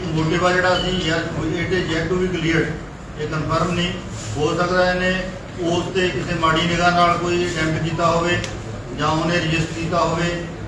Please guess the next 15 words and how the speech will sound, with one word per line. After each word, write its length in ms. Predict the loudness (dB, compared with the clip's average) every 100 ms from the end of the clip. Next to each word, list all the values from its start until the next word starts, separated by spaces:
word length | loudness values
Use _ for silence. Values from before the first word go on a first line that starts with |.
| -2
ਜਾਂ 140 | 0
ਕੋਈ 140 | 0 0
ਹੋਰ 320 | 0 0 2
ਕਾਰਨ 340 | 2 2 2
ਆ। 160 | 2 0
ਇਹ 140 | 0 -2
ਸਾਰੀਆਂ 280 | -2 -2 -2
ਚੀਜ਼ਾਂ 220 | -2 -2
ਅਸੀਂ 180 | -2 -2
ਵੈਰੀਫਾਈ 380 | 0 0 0
ਕਰ 140 | 2 2
ਰਹੇ 180 | 2 0
ਹਾਂ। 80 | -2 -6 -10 -12 -4 0 2
After 200 | 0 -2
complete 500 | -4 -4 -2 -2